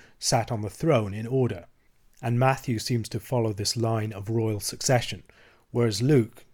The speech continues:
departs from it quite radically. So maybe that's part of what's going on. Both Matthew and Luke seem to have some structuring device for their genealogy. Matthew's is very apparent. It has the three sets of fourteen,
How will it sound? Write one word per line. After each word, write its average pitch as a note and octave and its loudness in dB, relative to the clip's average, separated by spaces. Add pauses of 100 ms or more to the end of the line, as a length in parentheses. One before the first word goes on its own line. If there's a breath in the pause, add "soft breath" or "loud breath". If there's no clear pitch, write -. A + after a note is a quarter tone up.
departs A#2+ -2
from G#2+ -8
it G2+ -14
quite A2 -4
radically. A2+ -2 (300 soft breath)
So - -4
maybe C3 4
that's B2+ 0
part A#2+ -2
of G2 -12
what's A2 -8
going A2 -2
on. G#2 -2 (680)
Both D#3+ 4
Matthew D3+ 2
and A#2 2
Luke A2+ 2
seem A#2 -4
to A2+ -8
have A2 -4
some A2 -2
structuring B2 -2
device G2+ -6
for B2 -6
their A2 -2
genealogy. A2 -2 (360 soft breath)
Matthew's A#2+ 0
is G2+ -4
very A#2 0
apparent. A2 -4 (300 soft breath)
It A2+ -16
has A2+ -6
the G2+ -10
three A#2 0
sets - -2
of A2+ -8
fourteen, A2 -4